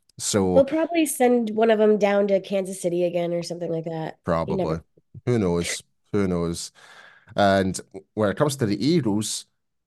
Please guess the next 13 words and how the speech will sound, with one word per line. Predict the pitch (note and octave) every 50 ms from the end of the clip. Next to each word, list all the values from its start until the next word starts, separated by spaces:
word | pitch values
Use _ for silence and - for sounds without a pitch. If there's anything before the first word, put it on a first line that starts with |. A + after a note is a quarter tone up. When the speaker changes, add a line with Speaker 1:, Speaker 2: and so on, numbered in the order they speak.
| _ _ _ _ _ _ _ _ -
Speaker 1:
we | B2 B2 D3 F3+ G3+
knew | E3 B2+ G#2+ A2+ C3 D#3 F3 F3
they | D3 C3 A#2
were | A2+ A2+ A2 G#2+
gonna | G2 A2 G#2 G#2 G2
be, | G2+ A2+ A2 G#2+ G#2 G#2 G#2 G2+ G2+
like, | G2+ G2 G2 G2 F#2+ F2+ - _ _ _ _ _ _ _ _ _ _ _ _ _ _ _ _ _ _ _ _ _ _ _ _ _ _ _ -
<sighs> | - - - - _ _ _ _ _ _ _ _ _ -
how | C#3+ D3
would | C#3+ C#3
I |
say | C3 C3+ - A2 G2+
this? | G2 G2 G2+ - - - - -